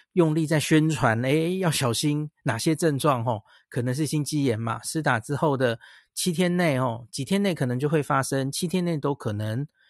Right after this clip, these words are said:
然后你有什么三大症状就要小心哦，要去急诊。那时候我其实上节目整天都在说这个哦，所以我觉得台湾人也许是比较注意吧，然后风吹草动，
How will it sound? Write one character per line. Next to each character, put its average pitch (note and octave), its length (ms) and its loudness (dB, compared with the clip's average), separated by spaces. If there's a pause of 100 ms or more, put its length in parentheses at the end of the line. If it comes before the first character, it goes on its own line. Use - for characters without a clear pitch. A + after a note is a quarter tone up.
(300)
然 C3 120 0
后 D3+ 300 2
你 C#3+ 180 -6
有 D3+ 160 0
什 D3+ 180 -6
么 B2+ 420 -4
三 D#3 220 0
大 D#3 180 0
症 C#3+ 200 -2
状 C3+ 240 -2
就 C3 120 -2
要 B2 240 0
小 A2+ 200 -8
心 C3+ 300 -2
哦， A#2 220 -2 (100)
要 D3+ 80 -6
去 C#3+ 140 -4
急 B2 180 -8
诊。 B2 200 -4 (280)
那 E3 100 -2
时 D3+ 120 0
候 D#3 80 6
我 C3 80 2
其 B2 120 -4
实 B2+ 120 -2
上 D3 180 0
节 B2 160 2
目 C#3 140 2
整 A2+ 180 0
天 C3 100 0
都 C3 80 0
在 B2+ 120 4
说 B2 180 0
这 A#2+ 140 -4
个 - 120 -8
哦， D3 140 -12 (380)
所 A3 160 -2
以 G#3 160 -4
我 E3 80 -4
觉 F3 160 -4
得 G3+ 120 0 (140)
台 - 180 0
湾 B3 120 0
人 G#3+ 120 -2
也 E3+ 120 4
许 C#3+ 180 -4
是 F#3 80 -6
比 E3 160 -10
较 F#3+ 140 -2
注 F3+ 340 -4
意 F3+ 200 -2
吧， A#2 220 -6
然 C3 100 -2
后 F#3+ 100 -2
风 F#3+ 200 -4
吹 F#3 160 2
草 D3 180 -2
动， C#3 280 2